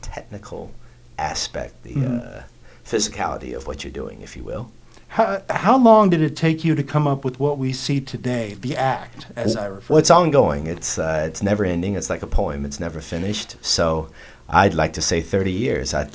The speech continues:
Speaker 1: like to think each time you get a little better with each and every show. And definitely some crowds are better than others, but the vast majority of my crowds are very good. Once a year you get some crowd that you can't get going or something like that,
Speaker 2: Mm-hmm.
Speaker 1: but, uh, that makes you dig your heels in deeper and try to get them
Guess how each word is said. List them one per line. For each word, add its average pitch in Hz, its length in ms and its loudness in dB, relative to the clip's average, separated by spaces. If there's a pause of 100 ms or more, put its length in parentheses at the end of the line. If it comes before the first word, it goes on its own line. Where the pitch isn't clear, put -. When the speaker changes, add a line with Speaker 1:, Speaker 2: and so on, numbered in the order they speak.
(100)
Speaker 1:
like 82 180 -2
to - 60 -14
think 80 220 -8
each 87 180 -10
time 87 220 -4
you 82 80 -6
get 82 100 -6
a 82 40 -2
little 82 160 -2
better 85 280 -4
with 76 300 -14
each 101 260 -8
and 87 80 -6
every 78 200 -8
show. 98 500 -6 (420)
And 123 120 0
definitely 117 240 4
some 92 180 -2
crowds 80 300 -4
are 78 40 -4
better 76 200 -2
than 71 140 -4
others, 80 340 -4
but 73 100 -10
the 71 60 -8
vast 87 260 -4
majority 73 360 -6
of 65 60 -10
my 62 120 -10
crowds 71 500 -6
are 67 120 -6
very 80 420 -4
good. 78 400 -6 (680)
Once 107 280 6
a - 40 0
year 85 160 2
you 82 140 -2
get 80 180 -4
some 80 140 -4
crowd 78 280 -2
that 73 100 -12
you 78 80 -14
can't 76 200 -6
get 71 160 -10
going 73 420 -6
or 71 60 -8
something - 220 -8
like 78 140 -8
that, 90 260 -6
Speaker 2:
Mm-hmm. 82 220 -4
Speaker 1:
but, 80 80 -6
uh, 71 100 -6
that 71 140 -6
makes 80 260 -8
you 80 220 -6
dig 82 260 -8
your 78 120 -6
heels 85 300 -6
in 76 120 -10
deeper 85 300 -6
and 69 120 -10
try 73 160 -6
to 71 80 -8
get 73 200 -10
them 73 220 -10